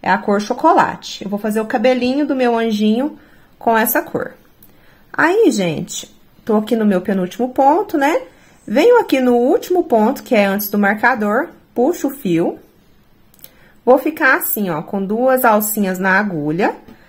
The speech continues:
Ao invés, gente, de eu terminar com essa cor, eu venho aqui, com o ganchinho da agulha, puxo o marrom e passo ele dentro das minhas duas alcinhas, ok?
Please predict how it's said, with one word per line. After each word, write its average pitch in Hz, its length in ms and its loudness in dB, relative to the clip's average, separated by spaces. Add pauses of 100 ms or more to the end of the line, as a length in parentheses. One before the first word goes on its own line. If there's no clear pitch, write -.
(320)
Ao 466 200 2
invés, 220 380 2
gente, 185 220 -2
de 202 80 -2
eu 196 80 -2
terminar 214 720 0 (320)
com 180 160 -4
essa 185 280 -4
cor, 208 500 4 (180)
eu 190 120 -6
venho 190 260 -4
aqui, 190 580 -6 (760)
com 226 180 0
o 220 40 -2
ganchinho 220 500 0
da 311 140 4
agulha, 254 360 0
puxo 254 380 -2
o 262 40 -8
marrom 262 580 0 (380)
e 240 120 -6
passo 254 440 0
ele 247 220 4
dentro 214 340 -2
das 240 220 0
minhas 240 300 -2
duas 226 240 -2
alcinhas, 233 600 -2
ok? 262 560 -2